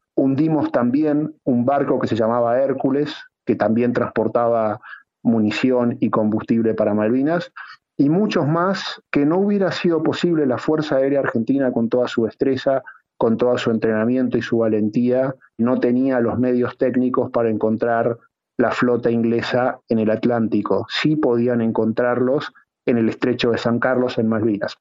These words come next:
Todo eso se hizo con la ayuda rusa, la valentía de los pilotos rusos,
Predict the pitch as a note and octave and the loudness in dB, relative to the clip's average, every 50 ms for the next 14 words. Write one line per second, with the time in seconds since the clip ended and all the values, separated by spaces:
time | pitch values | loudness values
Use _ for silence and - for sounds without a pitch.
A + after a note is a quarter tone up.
0 | _ - F#3 F#3 F3+ E3+ E3+ D#3+ - F3+ - - C3 B2+ B2+ B2+ D3 C3 C3 C3 | _ 0 0 2 2 2 0 0 0 -2 -2 0 0 -2 0 0 -2 -2 0 0
1 | A2+ A2+ A2+ A2 A2+ C3+ C3+ C3 B2 C3+ D#3+ F#3 F3 - E3+ C#3 A#2+ A2+ A#2 A2+ | 0 0 0 0 0 0 0 2 0 0 0 -2 0 0 0 0 2 0 0 0
2 | A2+ G#2+ A2+ A2 B2+ C3 C3 B2+ B2 A#2 A2+ A2 - - A#2+ A2 A#2 A#2 A#2 - | 0 -2 -2 0 0 0 0 0 0 0 -2 -4 -4 -2 -2 0 0 0 0 0
3 | - A2 - C#3 C#3+ C#3+ C3 - C#3 C#3+ C#3+ - - | -2 0 0 0 0 0 0 0 -2 -2 -2 -4 -8